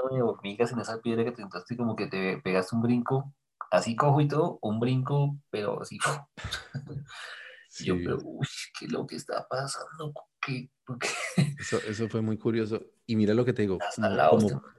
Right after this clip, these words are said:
Speaker 2: como profético, porque el hecho de que hubiese sido una liana
Speaker 1: Ujú.
Speaker 2: de donde yo me agarré y,
Speaker 1: Ujú.
Speaker 2: y, pues, que terminé en ese, en e-, en ese, pues, no precipicio, sino como en ese montón de
Speaker 1: Hueco.
Speaker 2: piedras después.
Speaker 1: Ujú.
Speaker 2: Hasta lo de las hormigas que yo no me acordaba, hasta ahorita que dices lo de las hormigas, yo no me acordaba de eso.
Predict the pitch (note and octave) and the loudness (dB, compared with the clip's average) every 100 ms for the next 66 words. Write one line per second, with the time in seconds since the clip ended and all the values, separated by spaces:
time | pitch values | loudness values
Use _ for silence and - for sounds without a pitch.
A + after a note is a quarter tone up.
0 | _ _ - A#2 G#2+ G2 G2+ G2+ G2+ A2 | _ _ -2 4 4 4 2 2 0 0
1 | A#2+ B2+ - A2 - - A2+ G2 F#2+ B2+ | 0 0 2 0 0 -4 2 4 6 4
2 | B2+ G#2 G2 G#2+ A2 A#2+ A#2+ A2+ A2 F#2+ | 6 8 8 8 6 8 8 6 6 6
3 | F#2 A2 _ _ _ _ _ - - - | 4 -2 _ _ _ _ _ -18 -18 -14
4 | A2 G#2 G2 F2+ E2+ E2 E2+ E2+ F#2+ G#2 | -6 2 4 4 0 -2 -2 0 2 2
5 | G2 F2+ E2 F2+ _ _ _ _ _ - | 4 2 0 -4 _ _ _ _ _ -16
6 | - B2+ A#2 - - F#2+ - - G2 E2+ | -8 -2 -2 -4 -6 -6 -4 -4 -2 -2
7 | E2 E2 F2+ F2+ G2+ F#2+ - - - G#2 | -2 -2 0 0 0 0 -4 -12 -4 0
8 | F#2 F2 - F2 F2 E2 F#2 G2 G2 - | 0 0 0 0 0 0 2 2 0 -6
9 | - - _ - G2 - - A2+ G#2+ - | -20 -20 _ -2 -2 -2 -2 0 2 2
10 | F#2+ F2+ E2 E2 E2 F2+ F2 - D#2+ F2 | 0 0 -6 -10 -10 -10 -10 -10 -10 -6
11 | G2+ G#2 G2+ E2 E2 F2+ G2+ F#2 F#2+ F#2+ | -2 0 0 -2 0 4 4 6 4 2
12 | G2 F2+ E2 - _ - - - - _ | -2 -4 -4 -8 _ -20 -20 -20 -20 _
13 | _ A2 - A#2 A2+ A2 G#2+ G#2+ G#2 A2+ | _ -18 -2 4 8 10 10 8 8 8
14 | C3 C3 G#2+ G2+ A2+ - F#2+ G2+ F#2 G2 | 6 6 8 8 6 6 6 6 4 2
15 | F#2 G#2 A2 G2 G2 A2 A2 F#2+ F2+ G2 | 2 2 2 4 4 4 4 2 2 2
16 | G#2+ G#2+ G#2 F#2 F#2 F#2+ G2 A#2+ C3 | 2 2 2 2 4 4 4 0 -4